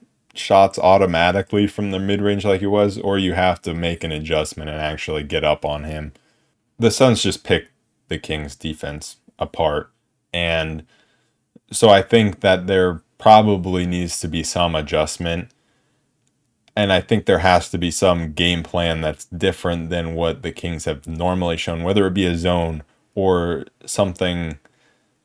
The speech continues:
like trapping off every pick and roll that's between either Chris Paul and Ayton or Booker and Ayton, and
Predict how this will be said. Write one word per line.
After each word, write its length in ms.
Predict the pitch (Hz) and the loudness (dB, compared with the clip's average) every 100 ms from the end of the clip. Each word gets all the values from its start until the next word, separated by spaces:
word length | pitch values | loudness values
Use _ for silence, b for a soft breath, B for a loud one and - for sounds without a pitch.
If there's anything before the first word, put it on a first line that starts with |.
| _ | _
like 280 | 90 78 78 | 0 0 -2
trapping 500 | - 92 90 85 80 | 4 6 6 4 -2
off 240 | 80 80 | 0 0
every 720 | - 92 85 87 85 80 78 - _ _ _ _ - | 0 0 0 -2 -2 -2 -6 -12 _ _ _ _ -4
pick 220 | 113 98 | -2 0
and 160 | 85 | -2
roll 320 | 92 95 90 85 | 4 4 4 2
that's 280 | 82 78 | -2 -4
between 760 | - 87 - 95 87 85 80 80 | -8 -12 -8 -6 -6 -6 -8 -8
either 440 | - 101 87 85 85 | -4 -2 -2 -2 -4
Chris 240 | - 87 | -4 -6
Paul 260 | - 113 101 | 2 4 4
and 100 | 95 | 2
Ayton 320 | 92 90 90 | -2 -2 -4
or 120 | 85 | -4
Booker 340 | 78 101 - 92 | 0 -2 0 -2
and 120 | 87 | -2
Ayton, 420 | 85 76 78 73 b b b b _ | -4 -6 -10 -12 b b b b _
and 480 | 85 80 76 76 | -4 -2 -2 -6